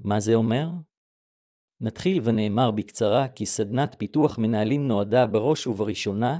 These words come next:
כדי להעניק למנהלים שלכם מרחב בטוח לאימון ותרגול של כל מיני מיומנויות שונות שיינתנו להם במהלך הקורס.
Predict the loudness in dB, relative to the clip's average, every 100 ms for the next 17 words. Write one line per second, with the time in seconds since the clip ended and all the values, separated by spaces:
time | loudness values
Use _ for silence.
0 | -6 -2 0 2 2 0 -2 -2 0 0
1 | 0 0 -2 -2 -2 -4 -2 -2 -2 -4
2 | 0 0 0 -2 0 2 2 2 0 0
3 | -2 -2 -4 -4 0 0 0 0 -2 2
4 | 4 4 2 0 0 0 0 0 0 2
5 | 2 0 -2 0 0 -2 -4 -4 -4 -4
6 | 0 0 0 0 0 2 0 -2 -8 -6
7 | -8 -8 -12 -14